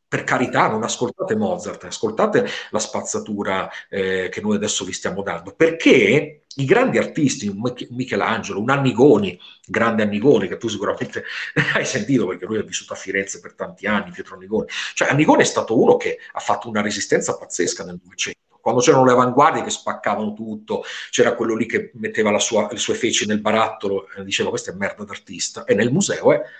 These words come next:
cioè, in un museo c'è questa cosa scritto "merda d'artista". Però se io vedo una scatoletta con su scritto "merda d'artista", non credo che m-,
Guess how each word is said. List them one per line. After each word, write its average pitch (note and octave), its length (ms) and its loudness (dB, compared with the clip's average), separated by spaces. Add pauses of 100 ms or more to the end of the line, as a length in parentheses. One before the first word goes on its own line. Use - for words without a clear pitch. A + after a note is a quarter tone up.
(120)
cioè, - 260 0
in D3+ 140 4
un E3 100 4
museo F3 380 8
c'è - 200 6
questa - 300 2
cosa B2 440 0
scritto A2 300 -10
"merda G#2 300 -2
d'artista". G#2 600 -4 (360)
Però F#3 120 6
se - 160 4
io A3 80 8
vedo C3 140 6
una A#2+ 120 2
scatoletta B2 580 2
con G2+ 120 -6
su - 120 -12
scritto C3 240 -6
"merda A#2+ 240 0
d'artista", G#3+ 520 0
non C#3+ 180 -4
credo G#2 280 -2
che - 200 -4 (300)
m-, C3+ 60 -6